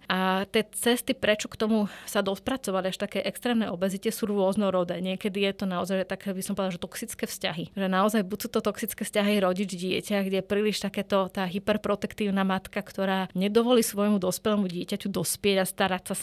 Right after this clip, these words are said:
samo o seba, hej, že to tam niekedy cíti. Inokedy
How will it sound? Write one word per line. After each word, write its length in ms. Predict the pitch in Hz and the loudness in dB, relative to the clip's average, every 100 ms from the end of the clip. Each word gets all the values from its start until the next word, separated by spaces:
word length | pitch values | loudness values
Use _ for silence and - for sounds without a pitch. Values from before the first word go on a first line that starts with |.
| 185 | -4
samo 160 | 190 | -4
o 60 | 190 | -4
seba, 320 | 214 208 240 | -4 -2 -2
hej, 320 | 202 190 208 | -4 -4 -4
že 60 | 196 | -6
to 160 | - 196 | -10 -8
tam 160 | 190 | -4
niekedy 400 | 190 190 214 202 | -4 -4 -4 -4
cíti. 320 | - 214 247 254 - - - - | -4 -6 -6 -8 -10 -14 -14 -12
Inokedy 400 | - 202 202 214 | -4 0 0 0